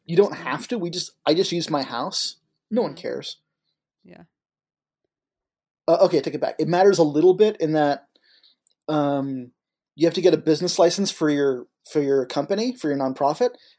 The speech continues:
Speaker 1: and that happens, and you have to get a business license for the city or county that you're in.
Speaker 2: Right.
Speaker 1: So because I live just north of Seattle up in Shoreline, I had to get a Shoreline business license.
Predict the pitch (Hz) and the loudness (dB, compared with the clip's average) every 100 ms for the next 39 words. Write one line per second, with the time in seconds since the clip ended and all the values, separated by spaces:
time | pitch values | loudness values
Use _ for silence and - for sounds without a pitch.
0 | _ 151 151 156 160 165 180 170 - - | _ -4 2 2 2 0 0 -2 -4 -8
1 | - - 160 165 165 156 160 160 160 156 | -10 -4 0 2 2 2 0 0 2 2
2 | 175 - - - - 151 147 139 - 185 | 0 -6 -10 -12 -2 0 2 0 2 4
3 | 160 151 147 151 156 139 131 123 107 - | 2 2 -2 0 -2 -2 -4 -4 -6 -10
4 | _ _ _ _ _ _ _ _ _ _ | _ _ _ _ _ _ _ _ _ _
5 | _ _ _ _ _ _ 180 175 175 170 | _ _ _ _ _ _ -20 -20 -18 -16
6 | 165 165 156 147 151 175 170 170 170 147 | -10 -4 -2 -2 0 2 4 6 4 4
7 | 165 170 170 165 - 160 147 143 143 - | 0 2 0 -2 0 0 2 0 -4 2
8 | 175 165 147 139 143 143 143 147 139 - | 4 4 4 0 -2 0 2 2 2 2
9 | 170 147 139 135 135 135 - - - - | 4 4 2 -2 -6 -6 -8 -10 -12 -16
10 | - | -14